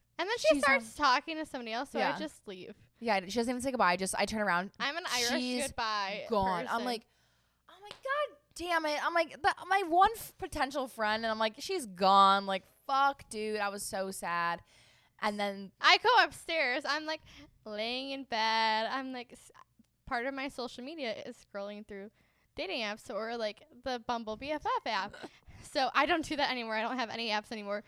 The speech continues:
Speaker 2: <laughs>
Speaker 1: But I'm
Speaker 2: Disclaimer.
Speaker 1: scrolling through Bumble B F F and I see Brianna and I swipe right. And she had already swiped right on me.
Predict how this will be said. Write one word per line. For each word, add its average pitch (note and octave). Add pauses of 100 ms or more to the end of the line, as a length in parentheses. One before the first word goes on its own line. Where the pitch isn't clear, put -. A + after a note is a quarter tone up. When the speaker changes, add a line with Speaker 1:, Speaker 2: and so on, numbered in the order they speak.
Speaker 2:
<laughs> -
Speaker 1:
But -
I'm G4
Speaker 2:
Disclaimer. F4
Speaker 1:
scrolling G4+
through G4+
Bumble D4
B D4
F D#4+
F B3
and C#4
I C4+
see F#4
Brianna D#4
and C4
I A3 (140)
swipe C4+
right. A#4+ (260)
And E4+
she A4+
had G#4
already G4
swiped C#4+
right E4
on C#4
me. A#3